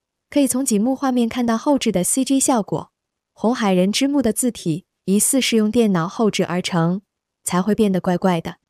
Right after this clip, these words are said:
另外，根据日前网络上疯传的红海人二零三四年去世之墓，与正片爷爷使用的手帕为同一条，因此很有可能结局为补拍。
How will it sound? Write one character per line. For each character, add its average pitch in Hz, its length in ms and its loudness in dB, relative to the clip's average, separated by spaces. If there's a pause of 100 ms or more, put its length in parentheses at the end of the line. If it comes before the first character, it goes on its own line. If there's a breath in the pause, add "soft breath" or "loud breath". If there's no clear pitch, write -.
(300)
另 285 160 2
外， 285 160 2
根 269 160 0
据 269 200 2
日 262 140 0
前 247 200 0
网 196 200 0
络 254 140 2
上 214 240 0
疯 269 180 -4
传 180 260 -2
的 185 240 0 (300)
红 247 240 -2
海 247 180 -2
人 190 140 2
二 240 160 -2
零 233 160 0
三 285 180 0
四 277 160 -2
年 208 220 2
去 240 160 -2
世 226 160 0
之 240 180 -2
墓， 254 320 0 (400)
与 208 100 2
正 294 180 0
片 277 180 0
爷 214 180 2
爷 269 120 2
使 262 160 -2
用 190 120 2
的 202 100 2
手 175 200 -2
帕 196 220 -2
为 175 160 0
同 175 260 -2
一 220 120 0
条， 175 420 -2 (360)
因 220 140 2
此 208 180 -2
很 185 200 -2
有 254 120 2
可 208 160 -4
能 175 180 0
结 190 180 2
局 190 180 2
为 185 200 2
补 175 180 -10
拍。 196 360 -4